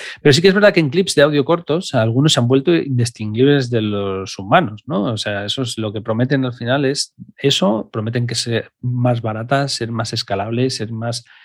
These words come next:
eh, fáciles de trabajar, ¿no? Y a diferencia de un humano, al final no tienes que tenerlo en un estudio grabando muchas horas, sino que de repente en tiempo de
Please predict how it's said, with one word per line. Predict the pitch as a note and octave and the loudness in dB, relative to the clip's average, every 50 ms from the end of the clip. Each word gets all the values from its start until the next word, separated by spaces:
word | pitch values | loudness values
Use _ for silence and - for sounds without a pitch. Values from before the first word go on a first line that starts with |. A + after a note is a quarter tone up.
| _ _ _ - - | _ _ _ -6 -4
eh, | G#2+ A2 G#2+ G#2+ | -4 -4 -4 -4
fáciles | - - A2+ A#2 B2 A#2 A#2 A2+ | 0 0 2 2 2 2 0 0
de | A2+ G#2+ | -2 -4
trabajar, | - F#2+ F2+ F2+ - - A2 A#2 B2+ B2+ A#2+ - - _ _ - | -4 -4 -4 -4 -4 0 2 2 2 0 -2 -14 -20 _ _ -4
¿no? | - C3 | 0 4
Y | C#3+ C#3 | 6 6
a | |
diferencia | C3 B2+ A#2+ - A#2 B2+ C3+ C3 A#2+ D3 C3+ | 6 4 2 -2 -4 -4 -4 0 2 2 2
de | C3+ C#3 | 2 2
un | C#3 C#3 C#3 | 0 0 0
humano, | C3+ C3+ C#3+ D3 D#3 D#3+ | 2 4 2 2 2 0
al | D#3+ | -4
final | C#3 C#3 C3 C#3+ D3 | -4 -4 -4 -4 -4
no | C#3+ | -4
tienes | C3+ D#3 D#3+ D3+ - | -6 -4 -6 -6 -6
que | - | -4
tenerlo | B2+ B2 A#2 A2+ A2 A2 A2 | -4 -4 -2 -2 -4 -4 -4
en | A2 A2 | -4 -2
un | A2 G#2+ | -2 -2
estudio | G2+ - - - A2+ A2 G#2+ | -4 -4 -2 0 2 2 2
grabando | G#2+ G#2+ G#2+ A2 A2 A2 A2 G#2+ A2 G#2+ G#2+ G#2 G#2 G#2 G2+ G2 G2 G2 G2 G2 G2 | 4 4 4 4 2 0 -2 -4 -2 -2 -2 -2 -4 -4 -4 -6 -6 -8 -8 -8 -6
muchas | G#2+ A2+ A#2 - - A2 A2 - | -6 -6 -4 -4 -4 -4 -2 0
horas, | G3 G3 C3+ G#2+ - | 2 2 2 2 0
sino | - A2 G#2+ | -6 -8 -6
que | G2+ G#2+ | -6 -6
de | G2 | -6
repente | G2 G#2 G#2+ B2 C3 C3 | -6 -4 -4 -2 -2 -2
en | B2+ B2 | -2 -2
tiempo | B2+ B2+ B2 B2 B2+ | -4 -4 -2 0 0
de | B2 B2 B2+ B2 C3 C3 | 0 2 0 0 -2 -4